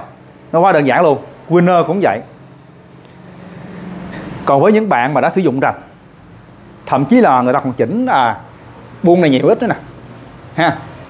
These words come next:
Có bạn thích là cắt như vậy hết, nhưng mà vừa buông nhẹ ra phải ăn liền. Tức là người ta thích là đề ba nhanh á. Buông ra là bắt, buông ra là bắt liền. Ngóc, ngóc, ngóc lên vậy nè, kiểu vậy. Còn có người thích á,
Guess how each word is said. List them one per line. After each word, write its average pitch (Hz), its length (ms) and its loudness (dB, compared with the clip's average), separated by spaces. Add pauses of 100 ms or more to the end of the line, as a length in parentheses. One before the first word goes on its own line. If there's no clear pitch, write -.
(140)
Có 233 100 4
bạn 143 200 0
thích 254 180 0
là 123 280 0 (680)
cắt 233 180 -4
như 170 80 2
vậy 131 140 4
hết, 196 200 2 (580)
nhưng 156 120 0
mà 143 120 2
vừa 151 180 6
buông 160 160 4
nhẹ 139 160 2
ra 156 120 2
phải 175 120 -2
ăn 147 140 -2
liền. 127 180 2 (480)
Tức - 80 2
là 147 60 4
người 139 100 2
ta 147 120 0
thích 226 300 -4
là 110 300 2
đề 120 180 0
ba 135 120 2
nhanh 151 240 0
á. 196 100 0 (1800)
Buông 180 180 4
ra 156 80 4
là 131 120 2
bắt, - 220 -4
buông 160 120 0
ra 139 60 0
là 131 60 0
bắt - 160 -2
liền. 131 180 0 (440)
Ngóc, 226 200 -2
ngóc, 226 160 -2
ngóc 240 200 0
lên 196 100 2
vậy 131 100 2
nè, 120 100 -2 (260)
kiểu 147 140 0
vậy. 107 160 0 (420)
Còn 131 140 0
có 190 100 2
người 156 160 4
thích 240 160 2
á, 247 60 -8